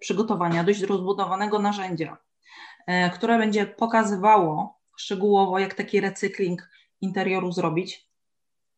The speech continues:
E, poza tym będzie tam można znaleźć całe gotowe palety kolorystyczne, em, bardzo dużo fontów, e, layouty graficzne, całe okładek, nie tylko. E, oczywiście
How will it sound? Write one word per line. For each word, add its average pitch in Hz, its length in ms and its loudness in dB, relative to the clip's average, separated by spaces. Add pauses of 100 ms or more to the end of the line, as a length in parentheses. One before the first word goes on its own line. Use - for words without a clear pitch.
(760)
E, 180 360 2
poza 226 220 2
tym 185 340 -2
będzie 185 240 -6
tam 170 260 -4 (140)
można 180 300 -4
znaleźć 180 300 -2
całe 190 260 -6
gotowe 175 460 -4
palety 170 380 0
kolorystyczne, 190 920 -2 (720)
em, 170 720 0 (300)
bardzo 208 380 2
dużo 180 240 0
fontów, 160 640 -4 (640)
e, 170 280 2
layouty 208 480 2
graficzne, 160 800 -4
całe 160 300 -2
okładek, 160 600 -2 (140)
nie 190 160 -2
tylko. 180 580 -2 (760)
E, 175 440 0
oczywiście 180 760 -2